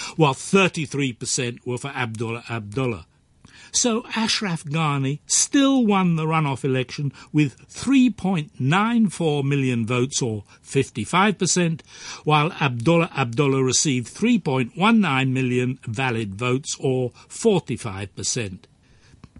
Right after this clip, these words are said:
After all the energy and effort invested in checking the runoff vote, Abdullah's vote went up by one percent, and Ashraf Ghani's went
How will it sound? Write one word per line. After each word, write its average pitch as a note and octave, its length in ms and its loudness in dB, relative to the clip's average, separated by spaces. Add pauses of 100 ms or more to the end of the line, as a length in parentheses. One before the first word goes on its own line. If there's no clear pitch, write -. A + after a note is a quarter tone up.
(140)
After E3+ 220 -4
all A#3+ 440 4
the G3+ 200 -4
energy C#3 460 0
and C#3 140 -2
effort C3 380 -6
invested D3+ 580 2
in C#3 180 0
checking F#3 520 0
the C#3 60 -2
runoff D#3 500 0
vote, C3 320 0 (200)
Abdullah's E3+ 640 2
vote C3+ 360 -4 (140)
went D3 260 0
up G2 160 -12
by F#2+ 160 -14
one F3 300 0
percent, G#3 420 -2 (560)
and C#3+ 200 0
Ashraf A#2 500 -8
Ghani's G#2+ 580 -6
went A2+ 240 -8